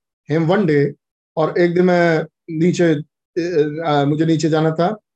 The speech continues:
और एक थोड़े समय के लिए कि मैं चार्ली को लूं और शिकार खेलने जाऊं। Before we had to part from one another, इससे पहले कि हम एक दूसरे से जुदा हों,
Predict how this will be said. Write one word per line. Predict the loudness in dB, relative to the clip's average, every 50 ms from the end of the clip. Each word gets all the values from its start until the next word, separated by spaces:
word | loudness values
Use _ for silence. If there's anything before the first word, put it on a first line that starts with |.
| _ _ _ _ _ _ _
और | -2 0 2 2 2 0 0 0
एक | -2 -2 -2 -2 0
थोड़े | 0 0 0
समय | 0 0 0 0 0
के | 0 0 0
लिए | 2 2 2
कि | 2 0
मैं | -2 -2 0
चार्ली | 0 0 0 0 0 0
को | 0 0 0
लूं | 2 2 0 0 0
और | 0 -2 -2 -4 -8 _ _ _ _ _ _ -8
शिकार | -6 -2 0 2 0 2
खेलने | 0 0 0 0 0 0
जाऊं। | 0 0 0 -2 -4 -6 -8 -10 -10 -12 _ -14 -12 -6 -2 -2
Before | 0 0 2 4 4 4 4
we | 4 2 2 2 2
had | 2 2 2 2 0 0 -4 -8 _ _ _ _ _ _ _ _ _ 0
to | 0 0
part | 0 0 0 2 2 2 0 -2 -8 _ _ _ _ _ _ _ -2
from | -2 0 2
one | 2 2 2 2
another, | 2 0 0 0 -2
इससे | -2 -2 -4 -4
पहले | -2 0 0 0 0
कि | -2 -2
हम | -2 -2 -2 -2 -4 -6 _ -6
एक | -4 -4
दूसरे | -4 -4 -4 -4 -6
से | -6 -6 -6
जुदा | -4 -2 -2 0
हों, | 0 0 -2 -4 -6